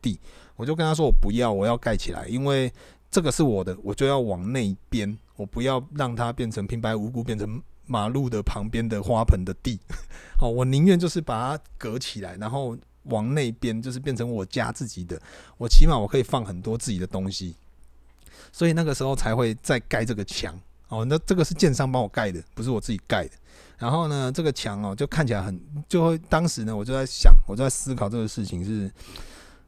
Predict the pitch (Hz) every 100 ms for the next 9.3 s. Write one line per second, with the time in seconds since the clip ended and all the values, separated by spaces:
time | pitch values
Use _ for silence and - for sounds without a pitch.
0 | - 233 175 - 117 151 151 - - 82
1 | - - - - - - 147 - 135 113
2 | 87 85 98 87 87 87 76 - - -
3 | - - 170 247 151 165 135 104 - -
4 | 131 143 151 - 151 123 131 127 127 123
5 | 117 117 - 160 147 120 120 113 117 113
6 | 92 95 98 110 82 - - - - -
7 | 175 156 180 127 113 135 143 135 - 131
8 | 127 127 113 117 - - 98 113 101 95
9 | 120 113